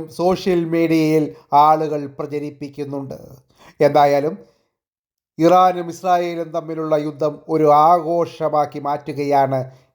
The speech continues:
കേരളത്തിലും മറ്റ് ചില രാജ്യങ്ങളിലും. കേരളത്തിൻ്റെ ബഹുമാനപ്പെട്ട മുഖ്യമന്ത്രി ശ്രീമാൻ പിണറായി വിജയൻ അവർകൾ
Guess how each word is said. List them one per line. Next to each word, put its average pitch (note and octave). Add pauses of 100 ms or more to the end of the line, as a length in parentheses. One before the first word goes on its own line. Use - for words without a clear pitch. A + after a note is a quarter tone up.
കേരളത്തിലും D3 (440)
മറ്റ് E3+
ചില D#3+
രാജ്യങ്ങളിലും. D3+ (560)
കേരളത്തിൻ്റെ F#3
ബഹുമാനപ്പെട്ട F3+
മുഖ്യമന്ത്രി E3+ (140)
ശ്രീമാൻ E3
പിണറായി E3+
വിജയൻ E3+
അവർകൾ D#3+